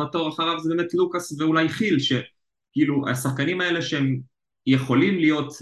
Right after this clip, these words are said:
בין ה-, בין הקשרים האחוריים לסון וקיין, וברגע שאין אף אחד כזה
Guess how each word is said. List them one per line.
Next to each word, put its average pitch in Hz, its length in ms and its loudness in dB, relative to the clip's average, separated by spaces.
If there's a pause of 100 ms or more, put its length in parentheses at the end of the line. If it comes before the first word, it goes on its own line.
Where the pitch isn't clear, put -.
בין 143 200 0
ה-, 117 380 0 (120)
בין 131 300 -2
הקשרים 127 640 -2
האחוריים 113 520 -4
לסון 110 400 -2
וקיין, 98 380 -4 (480)
וברגע 117 380 4
שאין 190 280 4
אף - 240 2
אחד 202 220 2 (100)
כזה 127 300 -2